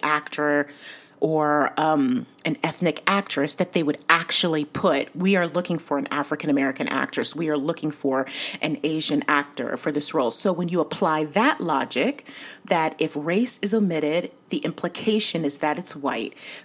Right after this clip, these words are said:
then approximately seventy-three point four percent of all roles, according to this logic, are intended for Caucasians. And this rises to almost eighty-two percent if anyone includes the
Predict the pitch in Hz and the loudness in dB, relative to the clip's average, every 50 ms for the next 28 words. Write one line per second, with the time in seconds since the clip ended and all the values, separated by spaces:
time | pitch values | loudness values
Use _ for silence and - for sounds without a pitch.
0 | - - 202 185 - - - - 233 226 - - - - 226 220 - - 180 160 | 0 2 2 2 2 -2 -4 0 2 2 2 2 0 2 2 0 0 -2 -2 0
1 | - - - - 240 226 233 269 269 285 285 277 240 233 220 214 - - - 220 | 0 0 2 4 4 4 6 6 6 4 4 4 2 2 2 2 -2 -2 0 0
2 | 196 - - - - - 196 196 190 - 214 208 - - 180 - - 156 - - | 0 0 -4 -4 0 0 0 0 0 -2 -2 0 0 0 0 0 0 -4 -6 -2
3 | - 160 151 147 156 170 147 151 151 147 151 156 208 240 269 302 - - - - | 0 2 2 2 2 0 -2 -2 0 2 2 2 2 0 0 0 0 -2 -4 -6
4 | - - - - - - - - - - 185 - - - 214 208 240 269 302 285 | -12 -18 -18 -18 -20 -20 -20 -18 -4 -4 -4 -4 0 2 4 4 6 6 4 4
5 | 302 285 285 285 - 233 196 180 170 147 - 151 147 147 - - 156 165 156 165 | 4 2 2 2 2 2 2 2 0 0 2 0 0 0 0 0 0 2 0 -2
6 | 156 - - - 226 233 226 226 240 214 - - 185 - - 185 165 - - - | 0 -2 0 2 4 4 6 6 4 2 2 -4 -8 -4 0 0 0 0 0 -2
7 | 147 - - - - - - - - - - - - _ _ - - _ - - | 0 0 0 -2 -4 -6 -8 -6 -4 -4 -4 -4 -8 _ _ -20 -20 _ -20 -20
8 | _ _ _ _ _ - - - - - - - - 196 196 180 208 208 - - | _ _ _ _ _ -20 -20 -20 -20 -20 -14 -2 2 2 4 6 4 4 4 2
9 | 185 190 185 202 233 254 262 254 - 151 139 139 151 147 - - - - 175 185 | 0 2 4 4 6 4 4 4 4 2 4 4 2 0 0 -2 0 2 2 4
10 | 180 175 175 - - - 180 - 180 175 - - - - 349 339 - 262 220 - | 4 2 2 0 0 -2 -2 -2 -2 -2 -2 -2 2 4 2 2 4 2 2 2
11 | - - 170 160 156 - - - - - - - - - 196 185 - - - 214 | 2 2 2 2 2 0 -6 -12 -12 -12 -14 -8 0 0 0 0 0 2 4 6
12 | 220 226 226 208 196 196 180 175 - - - 202 190 190 185 - - 160 143 - | 6 6 6 6 4 4 2 2 0 -2 -2 0 0 0 0 -2 0 0 -2 -2